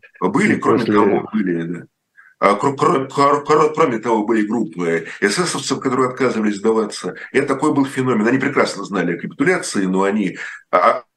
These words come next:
Speaker 1: на территории, контролируемой Красной Армией, они понимали, что их не ожидает ничего хорошего, и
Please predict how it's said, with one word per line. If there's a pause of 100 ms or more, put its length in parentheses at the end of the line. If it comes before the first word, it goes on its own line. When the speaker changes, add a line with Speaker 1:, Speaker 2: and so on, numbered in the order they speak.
(380)
Speaker 1:
на
территории,
контролируемой
Красной
Армией,
они
понимали,
что
их
не
ожидает (360)
ничего
хорошего,
и